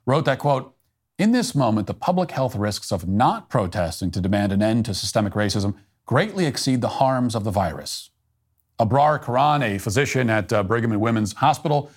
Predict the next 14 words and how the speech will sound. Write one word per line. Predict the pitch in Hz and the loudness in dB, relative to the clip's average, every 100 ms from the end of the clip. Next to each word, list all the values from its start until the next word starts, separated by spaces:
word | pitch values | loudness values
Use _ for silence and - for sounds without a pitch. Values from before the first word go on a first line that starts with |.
| _ | _
wrote, | - 135 | -2 0
quote, | 151 135 127 - _ _ _ _ | 0 0 -2 -16 _ _ _ _
"While | 131 170 | 2 4
I | |
have | 208 185 | 2 2
voiced | 165 165 - | 2 0 -2
concerns | 123 - - 254 131 92 | -4 -2 0 2 2 0
that | 110 95 | -2 -2
protests | 113 107 117 104 - | -2 0 0 0 0
risk | 107 143 - | -2 -2 -4
creating | 120 113 107 104 | -2 0 2 2
more | 127 113 | 0 2
outbreak-, | 135 147 90 - - | 0 0 -4 -6 -4
breaks, | 110 87 78 | -2 -2 -4